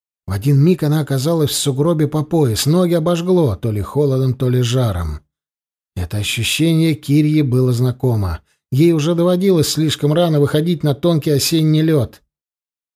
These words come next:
«Под снегом вода!» Кирья зашипела от досады и принялась карабкаться наружу.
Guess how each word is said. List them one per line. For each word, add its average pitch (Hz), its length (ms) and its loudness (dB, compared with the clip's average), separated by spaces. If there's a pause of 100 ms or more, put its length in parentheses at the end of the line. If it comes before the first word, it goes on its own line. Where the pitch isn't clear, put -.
(140)
«Под 147 160 -6
снегом 170 680 2
вода!» 180 880 0 (560)
Кирья 120 480 0
зашипела 131 600 0
от 127 100 -4
досады 151 480 0
и 139 40 2
принялась 160 500 0
карабкаться 151 580 -2
наружу. 147 600 -2